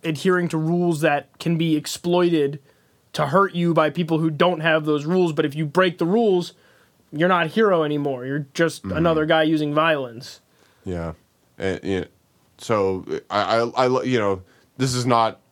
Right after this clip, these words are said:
Speaker 2: new ground for fiction in the slightest. There's a ton of stuff that, that deals with this, but I like that it's being tr-, treated with a good amount of nuance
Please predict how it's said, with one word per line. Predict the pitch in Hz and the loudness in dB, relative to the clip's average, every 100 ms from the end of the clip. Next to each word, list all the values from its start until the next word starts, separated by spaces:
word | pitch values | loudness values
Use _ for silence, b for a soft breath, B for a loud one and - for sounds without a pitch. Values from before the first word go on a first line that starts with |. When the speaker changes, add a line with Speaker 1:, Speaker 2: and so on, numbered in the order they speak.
| _ 110 | _ -2
Speaker 2:
new | 113 117 107 | 0 0 0
ground | 104 98 107 104 | 0 0 0 -4
for | 101 | -6
fiction | 92 101 117 104 | -4 -4 -2 -2
in | 95 | -4
the | 90 | -4
slightest. | - 101 104 113 - | -2 0 0 -4 -8
There's | 95 85 | -10 -8
a | 87 | -6
ton | 104 95 | -4 -2
of | 92 | -4
stuff | - 101 95 98 | -4 -4 -4 -4
that, | 92 87 - | -6 -6 -6
that | 92 85 | -6 -4
deals | 95 92 | -6 -4
with | 98 95 | -6 -4
this, | 104 110 - b b b | -6 -6 -14 b b b
but | 110 | 0
I | 107 | 0
like | 98 95 90 | 0 -2 -2
that | 98 90 | -4 -4
it's | 87 | -6
being | 98 90 87 | -6 -6 -6
tr-, | - 90 - | -8 -8 -10
treated | - 98 90 | -8 -6 -6
with | 87 87 | -6 -6
a | |
good | 92 92 | -4 -2
amount | 90 87 | -2 -4
of | 87 | -4
nuance | 85 87 90 87 - | -4 -2 -4 -4 -10